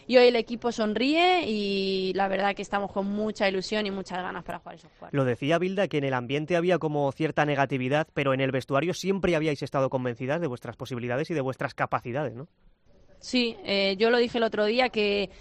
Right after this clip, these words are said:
Speaker 1: eh, a mí por lo menos no me iba a quitar la ilusión que, que tengo. Eh, en el fútbol he perdido muchas veces, he ganado. Por suerte fue en un, en un partido de grupos que no nos costaba, pues, una eliminatoria. Supimos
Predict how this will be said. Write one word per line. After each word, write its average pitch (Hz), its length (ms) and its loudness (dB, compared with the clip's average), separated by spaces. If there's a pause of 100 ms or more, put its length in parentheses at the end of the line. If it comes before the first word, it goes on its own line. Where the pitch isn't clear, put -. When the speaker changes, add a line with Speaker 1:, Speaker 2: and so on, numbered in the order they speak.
(480)
Speaker 1:
eh, 208 140 0
a 202 100 6
mí 240 460 4 (320)
por 226 140 2
lo 220 100 2
menos 233 260 0
no 226 120 -2
me 226 80 -2
iba 220 120 2
a 208 80 2
quitar 214 260 0
la 208 100 4
ilusión 214 340 0
que, 208 420 2
que 202 140 -2
tengo. 285 500 4
Eh, 202 880 0
en 202 80 -2
el 208 140 0
fútbol 233 380 4
he 226 80 4
perdido 220 360 2
muchas 208 280 0
veces, 220 320 -2
he - 20 -2
ganado. 226 380 2
Por 214 240 0
suerte 240 340 0
fue 233 240 4
en 233 100 2
un, 220 420 -4 (380)
en 220 200 0
un 226 260 -2
partido 214 340 2
de 208 120 2
grupos 208 360 -4
que 196 120 -4
no 208 140 -2
nos 208 160 -4
costaba, 202 640 4
pues, 196 220 -4
una 196 140 0
eliminatoria. 196 760 0
Supimos 208 920 -6